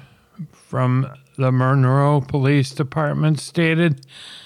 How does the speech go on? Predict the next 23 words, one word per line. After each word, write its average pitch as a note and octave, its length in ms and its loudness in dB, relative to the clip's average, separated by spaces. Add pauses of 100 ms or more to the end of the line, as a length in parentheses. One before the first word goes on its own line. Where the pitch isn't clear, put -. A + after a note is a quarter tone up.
(220)
the A2 100 -2
victim B2+ 520 0
returned C3+ 540 2
home C3+ 480 2 (460)
in A2+ 320 -4
Church - 640 -4
Street, E3+ 500 -4 (760)
Monroe, B2 520 2
Louisiana, D3 840 2
at D3 280 -2
five C3+ 400 -2
P E3 160 -2
M. F3+ 400 2 (760)
Upon A2+ 320 -2
arrival, A#2 520 0
she - 220 -4
noticed A#2+ 480 0
a C3+ 60 -2
completely, G3+ 760 -2
uh, D3 140 -8 (640)
a B2+ 60 2
naked E3 500 0
Evelyn D3+ 720 2